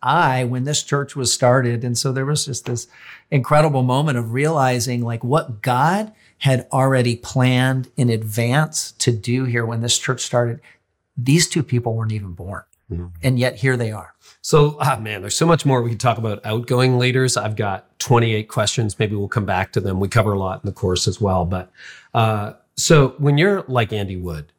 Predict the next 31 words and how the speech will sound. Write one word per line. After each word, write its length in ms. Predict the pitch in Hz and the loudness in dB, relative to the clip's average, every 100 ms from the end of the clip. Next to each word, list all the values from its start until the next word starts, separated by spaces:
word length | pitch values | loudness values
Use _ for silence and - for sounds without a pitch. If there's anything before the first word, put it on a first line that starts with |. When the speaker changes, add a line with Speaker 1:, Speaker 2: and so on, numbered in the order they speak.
| _ | _
Speaker 2:
taking 320 | - 95 107 | 0 2 4
over 280 | 98 92 95 | 2 0 -4
for, 580 | 90 - 101 98 98 104 - - - _ - | -6 -4 -4 -4 -6 -10 -18 -20 -20 _ -2
uh, 180 | 107 104 | 0 0
Rick 260 | 117 120 - | 2 2 4
Warren, 460 | 110 107 104 95 101 | 0 -2 -2 -6 -8
or 340 | - 120 113 107 | -2 2 4 2
say 260 | - 117 | 2 2
Rich 300 | 104 113 - | 2 -2 -2
Villodas 480 | - 104 101 101 104 | -2 -2 -2 -4 -4
for 80 | - | 2
Speaker 1:
Mm-hmm. 80 | 123 | 2
Speaker 2:
Pete 180 | 127 147 | 2 0
Scazzero, 680 | - 107 104 101 98 98 98 | -2 -2 0 -2 -2 -4 -4
or 200 | 110 110 | -4 -2
Kevin 400 | - 113 110 107 | 2 2 2 0
Queen, 480 | - 113 101 98 98 | 0 0 2 0 -4
who 160 | 101 | -8
came 280 | - 110 101 | -2 2 2
Speaker 1:
Yep. 80 | 101 | 2
Speaker 2:
in 240 | 95 101 | 0 -2
after 540 | 101 98 98 - 98 98 | -4 -6 -4 -2 -2 -4
the 180 | 113 101 | -8 -4
founding 400 | - 95 92 95 | -2 -2 -4 -8
pastor 340 | - 95 - | -8 -8 -8
of 100 | 92 - | -6 2
Crosspoint 520 | 135 120 - 113 113 | 2 2 0 -4 -4
wasn't 280 | 107 107 104 | -6 -4 -4
around, 240 | 104 101 | -6 -4
Kyle 300 | - 110 101 | 0 0 0
Idleman, 760 | 104 120 113 117 110 - - | 0 2 2 2 0 -6 -20